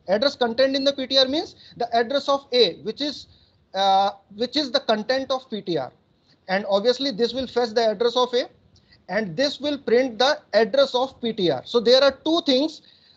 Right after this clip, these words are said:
One thing is the content of P T R, which is printed by the line number ten, and other thing, the address of P T R, which is printed by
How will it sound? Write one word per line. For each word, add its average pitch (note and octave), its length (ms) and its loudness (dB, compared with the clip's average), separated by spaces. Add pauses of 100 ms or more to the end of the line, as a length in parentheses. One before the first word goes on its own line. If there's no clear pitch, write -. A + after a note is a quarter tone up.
One B3+ 340 2
thing D#4+ 320 -2
is A#3+ 120 -2
the A3+ 80 -2
content B3+ 460 0
of D4+ 160 -6
P C4 100 -6
T A#3+ 160 -2
R, C#4+ 200 -2
which A#3 160 -10
is A#3+ 100 -8
printed A3+ 380 -6
by A#3+ 380 0
the A3 340 0
line G#3 260 -2
number G#3+ 200 -4
ten, A#3+ 320 -2 (580)
and A3+ 180 2
other A3+ 220 6
thing, D4+ 360 -4 (120)
the C4+ 340 -2 (300)
address A#3+ 380 0
of C#4+ 180 -2
P A3+ 100 -4
T G#3 140 -4
R, A#3+ 160 0
which A3 200 -10
is C#4 120 -6
printed G#3+ 380 -2
by A#3+ 240 0